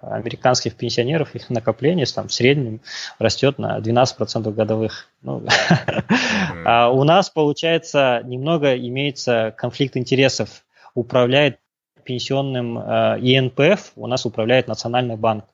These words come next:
Speaker 1: да.
Speaker 2: Мгм.
Speaker 1: Э, то есть Национальный банк, который знает, э, что будет происходить с курсом тенге, ну, он, в принципе, он же сам основной, э,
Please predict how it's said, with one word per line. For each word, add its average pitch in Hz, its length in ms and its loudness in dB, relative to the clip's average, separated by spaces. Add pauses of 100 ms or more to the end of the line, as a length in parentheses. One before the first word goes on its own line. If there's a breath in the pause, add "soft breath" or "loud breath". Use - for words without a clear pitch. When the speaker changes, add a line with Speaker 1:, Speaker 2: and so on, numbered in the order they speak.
(100)
Speaker 1:
да. 127 180 -2 (160)
Speaker 2:
Мгм. 85 340 -16
Speaker 1:
Э, 107 300 2
то 135 60 2
есть 127 120 2
Национальный 143 520 2
банк, 151 320 0
который 135 480 2
знает, 127 560 0 (160)
э, 107 440 -2
что - 280 0
будет 127 400 0
происходить 123 640 -2
с - 120 -10
курсом 123 680 -4
тенге, 131 560 0
ну, 185 100 2
он, 123 180 0
в 113 120 -20
принципе, 110 420 -6
он 117 240 -6
же 113 140 0
сам 160 320 2 (360 loud breath)
основной, 123 560 2
э, 104 560 -4